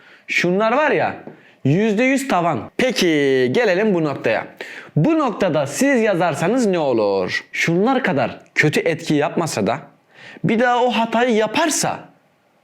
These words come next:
bir daha yaparsa yapmadan önce bir kere daha düşünmesini sağlarsınız. Ancak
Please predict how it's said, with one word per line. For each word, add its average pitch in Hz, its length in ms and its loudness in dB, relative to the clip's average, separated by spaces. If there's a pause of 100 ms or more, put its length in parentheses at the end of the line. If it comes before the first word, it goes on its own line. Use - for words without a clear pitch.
(220)
bir 214 140 2
daha 190 200 0
yaparsa 202 580 0
yapmadan 226 540 2
önce 220 300 2
bir 302 100 0
kere 220 260 0
daha 202 200 0
düşünmesini 151 500 0
sağlarsınız. 113 640 -4 (520)
Ancak 214 500 0